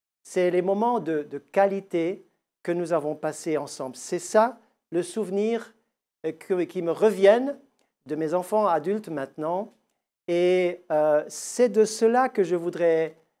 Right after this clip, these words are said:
euh, parler aujourd'hui, car, euh, nous avons tous en nous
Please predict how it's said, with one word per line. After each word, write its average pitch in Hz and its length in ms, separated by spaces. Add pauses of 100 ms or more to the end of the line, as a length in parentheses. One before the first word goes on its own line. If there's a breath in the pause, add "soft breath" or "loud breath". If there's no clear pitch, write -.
(240)
euh, 143 60
parler 185 560
aujourd'hui, 165 720
car, 196 380
euh, 165 100 (560)
nous 175 200
avons 196 260
tous - 600
en 185 160
nous 196 480